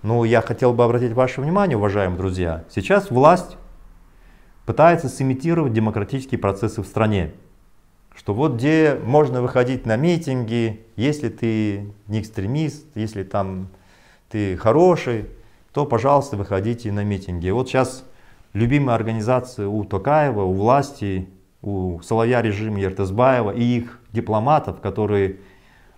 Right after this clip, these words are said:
а, постоянно посещают международные институты, как Европейский парламент, посольство, они везде, чтобы вы понимали, везде абсолютно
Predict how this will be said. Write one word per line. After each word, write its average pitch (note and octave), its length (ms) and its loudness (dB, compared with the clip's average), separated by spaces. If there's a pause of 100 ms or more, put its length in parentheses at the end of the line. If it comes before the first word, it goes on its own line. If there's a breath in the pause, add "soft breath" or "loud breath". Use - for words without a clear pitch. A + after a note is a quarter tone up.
а, F#2+ 400 0
постоянно A#2+ 520 0
посещают G#2+ 580 -4
международные G#2 520 -2
институты, C3+ 400 -6
как G2 260 -4 (280)
Европейский G2+ 560 -4
парламент, B2 680 -2
посольство, D3+ 600 -2
они C#3+ 140 0
везде, E3 720 0
чтобы B2 260 -4
вы - 20 -4
понимали, B2+ 480 -2
везде C#3+ 460 0
абсолютно F3 680 -2